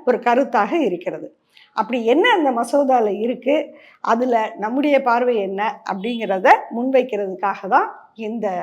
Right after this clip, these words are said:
காணொளியை நம்ம தர்றோம். அதாவது, கர்நாடகத்தில் உள்ள உள்ளூர் மக்களுக்கு வேலை வாய்ப்பை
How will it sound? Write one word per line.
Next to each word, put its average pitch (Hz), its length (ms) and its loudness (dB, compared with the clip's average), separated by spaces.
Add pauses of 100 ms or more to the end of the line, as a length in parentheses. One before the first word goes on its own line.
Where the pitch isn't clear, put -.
(720)
காணொளியை 233 580 4
நம்ம 165 480 -4 (240)
தர்றோம். 185 300 2 (800)
அதாவது, 359 720 8 (240)
கர்நாடகத்தில் 403 880 2
உள்ள 302 240 -2
உள்ளூர் 392 600 6
மக்களுக்கு 226 720 0 (560)
வேலை 415 520 2
வாய்ப்பை 285 760 2